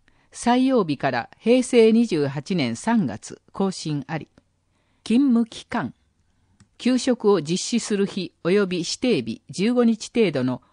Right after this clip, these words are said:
午前八時から午後四時。勤務場所、市立学校給食センター。申し込み方法。六月四日木曜までに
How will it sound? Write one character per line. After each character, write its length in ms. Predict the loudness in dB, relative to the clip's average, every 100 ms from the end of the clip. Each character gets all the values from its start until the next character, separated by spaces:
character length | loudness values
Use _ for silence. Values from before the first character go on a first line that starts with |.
| _ -2
午 140 | 0
前 200 | 2 -2
八 320 | -2 -4 -4
時 140 | -4 -4
か 120 | -4
ら 160 | -4 -4
午 160 | -2
後 160 | -2 -4
四 160 | -4 -6
時。 180 | -8 _ _ _ _ _ _ _ _ 0
勤 220 | 4 6
務 120 | 4
場 120 | 2
所、 280 | 0 -2 -4 -8
市 220 | -6 -2
立 260 | -2 -4 -6
学 240 | -6 -4
校 240 | 2 2
給 260 | 2 -2 -2
食 220 | 0 -4
セ 180 | -2 -2
ン 80 | -2
タ 380 | -4 -6 -8 _ _ _ _ _ -4
ー。 200 | -2 -2
申 40 |
し 60 | 0
込 140 | 2
み 120 | 2
方 220 | 0 -2
法。 460 | -4 -6 -8 -8 -14 _ _ _ _ _ _ _ _ _ _ -4
六 300 | -2 -2 -2
月 240 | -4 -2
四 160 | -4 -4
日 160 | -4
木 300 | -4 -4 -2
曜 180 | -2 -2
ま 140 | -2 -4
で 120 | -4
に 220 | -6